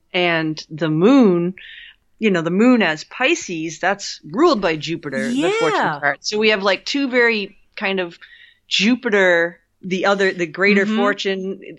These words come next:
Speaker 1: aspects of, of that, and then we have, you know, martial stuff coming out the other <laughs> end.
Speaker 2: <laughs> Yeah, coming out the other end, exactly. <laughs> Yeah, on the Pillar of Force, the, the positive experiences are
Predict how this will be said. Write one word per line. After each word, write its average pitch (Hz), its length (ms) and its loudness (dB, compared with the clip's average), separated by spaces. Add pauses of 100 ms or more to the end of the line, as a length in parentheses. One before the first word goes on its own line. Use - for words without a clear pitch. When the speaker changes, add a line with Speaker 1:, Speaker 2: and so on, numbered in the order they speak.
Speaker 1:
aspects 190 580 -2
of, 165 300 -10
of 165 180 -10
that, 196 400 2
and 175 120 -8
then 185 140 -6
we 180 100 -6
have, 160 260 -6 (380)
you 175 140 -10
know, 147 180 -8
martial 170 420 -2
stuff - 340 -10 (220)
coming 156 220 -10
out 151 160 -8
the 147 120 -8
other 156 200 -2
<laughs> - 60 -6 (160)
end. 220 220 -4
Speaker 2:
<laughs> - 40 -20
Yeah, 277 340 2
coming 196 300 -2
out 190 160 2
the 208 160 -8
other - 200 -8
end, - 340 -6
exactly. 320 720 -6
<laughs> - 60 -12 (1400)
Yeah, 208 560 0 (180)
on 196 200 -8
the 185 80 -10
Pillar 214 360 -8
of 170 120 -12
Force, 190 400 -10 (140)
the, 160 240 -12
the 170 100 -8
positive 220 560 0
experiences 165 760 -6
are 151 260 -8